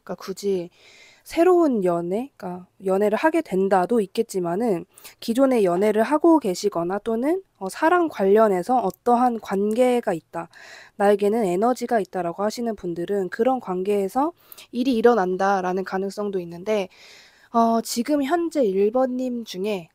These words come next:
나는 연애 관련해서, 그러니까 예를 들어서 내가 짝사랑하는 사람이라도 있다라고 한다면은 그게 다 포함이 된 건데,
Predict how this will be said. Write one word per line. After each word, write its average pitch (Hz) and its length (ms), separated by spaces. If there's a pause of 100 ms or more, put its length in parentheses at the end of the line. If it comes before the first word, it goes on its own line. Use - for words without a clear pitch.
나는 185 460 (300)
연애 254 360
관련해서, 196 680
그러니까 180 380
예를 202 200
들어서 185 280
내가 180 260
짝사랑하는 294 880
사람이라도 240 720
있다라고 185 580
한다면은 269 640
그게 190 200
다 180 140
포함이 311 460
된 175 180
건데, 180 380